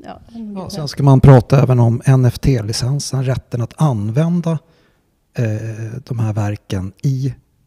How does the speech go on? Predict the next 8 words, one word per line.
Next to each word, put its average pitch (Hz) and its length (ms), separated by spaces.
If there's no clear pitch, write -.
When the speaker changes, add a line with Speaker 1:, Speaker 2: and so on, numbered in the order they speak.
Speaker 2:
inom 120 240
ramen 104 320
för 139 500
N 95 200
F - 140
T:n. 127 300
Och 120 260
eh, 107 640